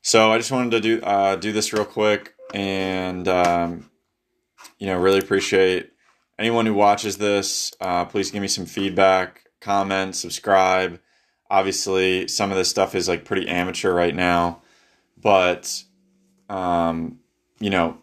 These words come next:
this is sort of just, like, the first inning of, like, what I'm trying to do here. Um,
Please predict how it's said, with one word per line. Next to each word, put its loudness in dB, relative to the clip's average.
this 0
is -2
sort 2
of 0
just, -2
like, 0
the -6
first -6
inning 0
of, -4
like, -2
what 2
I'm -4
trying 0
to -8
do 0
here. -2
Um, -2